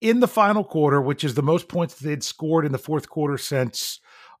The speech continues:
oh, I do believe it was twenty seventeen against the Ravens in that thirty-nine thirty-eight game, um, is, is what I had recorded in my By the Numbers article at behind the steel curtain dot com.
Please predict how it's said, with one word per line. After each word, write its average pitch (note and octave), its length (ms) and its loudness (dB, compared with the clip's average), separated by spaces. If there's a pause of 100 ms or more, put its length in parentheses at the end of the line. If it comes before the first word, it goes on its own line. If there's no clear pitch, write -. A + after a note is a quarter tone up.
oh, C3 220 0
I A2 100 2
do A2 160 -2
believe C3+ 220 0
it - 20 -4
was A#2+ 100 -2
twenty C#3 240 -4
seventeen C3 680 -4
against A#2+ 320 -6
the B2 80 -8
Ravens A2+ 380 -2
in A2 100 -4
that A2+ 180 0
thirty-nine A#2 460 -2
thirty-eight A2+ 480 -6
game, G#2 340 -14 (420)
um, A#2 260 -6
is, A2 280 -12
is A2 200 -12
what B2+ 160 0
I A#2+ 200 0
had A2+ 280 -8 (200)
recorded C#3 540 0
in D3 220 -2
my B2+ 320 2
By C#3+ 240 6
the C3+ 100 2
Numbers B2 340 2
article B2+ 480 2
at D3 200 2
behind C3+ 220 2
the A2+ 60 -6
steel C#3 160 -6
curtain B2 260 -6
dot B2+ 220 2
com. G3+ 340 6